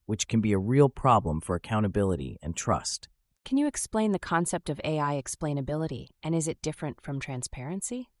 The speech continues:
Speaker 1: Explainability is closely related to transparency, but focuses on the ability of A I systems to explain their decisions in human,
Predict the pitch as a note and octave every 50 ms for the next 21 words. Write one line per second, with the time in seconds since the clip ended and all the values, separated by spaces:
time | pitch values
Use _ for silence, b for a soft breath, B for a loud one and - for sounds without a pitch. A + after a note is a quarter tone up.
0 | _ _ _ _ _ _ _ _ _ _ _ - C#3 - - - - G3+ A3 A3+
1 | G#3 C#3 C#3+ A#2+ G#2+ G2 - E2 C2+ - G2+ - - - - D#3+ E3 - - D#3+
2 | D3+ C3+ B2+ A#2+ A2 G2+ G2 F2+ F2+ - - - - - A2+ G2+ F#2+ - - -
3 | D#3 E3 D#3 C3 G2+ - - - - - - _ _ _ - - - - - F3
4 | F3+ - G3+ - - E3+ D3 D3 C3 B2+ B2 A#2 G#2+ G2+ A#2+ C#3 D3 D3+ C3+ C#3
5 | A#2+ - - - - B2 A#2 A2 A2+ A2+ - - G2 F2 - - D2+ D2 D#2+ -
6 | - - G#2 F#2+ - - - - - - C#3 C#3 C#3+ D3 D3 D3 C3+ B2+ A#2 A#2
7 | A2 - - A#2 F#2+ E2 D2+ C#2+ D2 D2+ - - - G2+ F#2+ - - - D3 C#3
8 | C#3 C#3 C3 C3